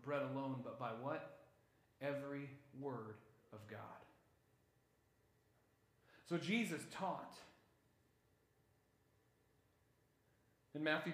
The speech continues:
twenty-eight, he taught that we are to go and make disciples and teaching them to obey everything that I've commanded you, he says. Jesus tells Peter to what? Feed his sheep in John twenty-one seventeen.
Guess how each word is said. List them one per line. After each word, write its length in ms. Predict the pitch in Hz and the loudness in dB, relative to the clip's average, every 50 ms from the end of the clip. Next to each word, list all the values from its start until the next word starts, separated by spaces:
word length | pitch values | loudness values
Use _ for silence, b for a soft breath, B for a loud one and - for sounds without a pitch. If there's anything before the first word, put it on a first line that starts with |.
| - - | -2 0
twenty-eight, 440 | 190 190 185 185 185 190 175 - - | 2 2 4 4 4 2 2 0 0
he 160 | 147 156 131 | 0 0 0
taught 440 | 131 - 151 131 113 107 - - - - - - - - - - | 0 2 2 2 2 2 0 -4 -10 -14 -16 -18 -20 -10 -2 2
that 160 | 143 143 151 | 2 4 6
we 100 | 170 175 | 6 4
are 60 | 170 | 4
to 140 | - - 156 | 4 2 0
go 160 | 156 170 170 | 2 2 4
and 80 | 165 165 | 4 4
make 160 | 170 170 - | 2 2 0
disciples 840 | 175 175 - - 190 196 190 190 - 120 98 - - - - - - - - - - _ _ _ _ _ _ _ _ _ _ _ _ b b b b b b b b - | -2 -2 0 2 2 2 2 0 0 -2 -4 -6 -8 -12 -14 -14 -16 -18 -20 -20 -20 _ _ _ _ _ _ _ _ _ _ _ _ b b b b b b b b -2
and 140 | 151 151 - | -2 0 2
teaching 300 | - 202 196 180 185 175 | 2 2 2 2 2 2
them 140 | 180 175 175 | 2 2 2
to 100 | 185 180 | 4 4
obey 220 | 175 185 190 175 - | 6 6 4 6 6
everything 460 | 175 175 185 202 190 - 196 185 180 | 6 6 6 4 2 2 2 2 4
that 80 | 180 180 | 4 6
I've 220 | 180 180 180 - | 6 6 4 4
commanded 380 | - 185 185 196 202 196 180 160 | 2 2 4 4 4 4 2 2
you, 100 | 151 135 | 2 2
he 120 | 131 127 127 | 2 2 2
says. 260 | 127 143 131 127 127 B B B B B B 135 | 2 2 2 2 2 B B B B B B 2
Jesus 260 | 160 202 196 202 185 | 2 4 4 4 4
tells 220 | - 208 202 202 202 | 6 6 6 6 6
Peter 320 | - - 220 226 220 208 185 | 4 4 6 6 8 6 6
to 140 | - 185 175 | 6 4 6
what? 500 | 165 190 214 226 - - - - - - - - | 8 10 10 10 8 4 0 -6 -8 -10 -6 0
Feed 500 | - 247 262 262 262 240 202 - - - - | 6 10 10 10 12 10 8 4 2 2 6
his 200 | 202 240 233 - | 8 8 8 8
sheep 560 | - - - 214 262 247 214 - - - - | 6 4 4 6 6 6 6 4 2 -2 0
in 160 | 180 175 175 160 | 2 4 4 6
John 340 | 151 185 185 180 180 175 - | 8 8 8 8 8 6 4
twenty-one 500 | - 175 180 170 165 165 165 165 165 156 | 2 2 4 4 6 6 6 6 4 2
seventeen. 580 | - - 160 147 151 147 - - 147 131 120 | 2 4 4 4 4 0 -2 -2 0 0 0